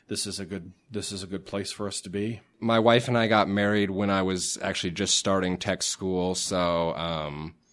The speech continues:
Speaker 2: yeah, it was time to, to get a, a career and, uh, not just a job.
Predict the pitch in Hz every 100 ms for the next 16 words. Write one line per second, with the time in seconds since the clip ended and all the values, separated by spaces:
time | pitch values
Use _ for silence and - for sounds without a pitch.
0 | _ 151 120 90 87 107 95 95 92 104
1 | 92 90 90 87 - 90 92 87 85 85
2 | - 95 90 90 90 92 101 - 90 87
3 | 85 85 82 80 80 90 87 78 90 -
4 | - 82 85 80 82 80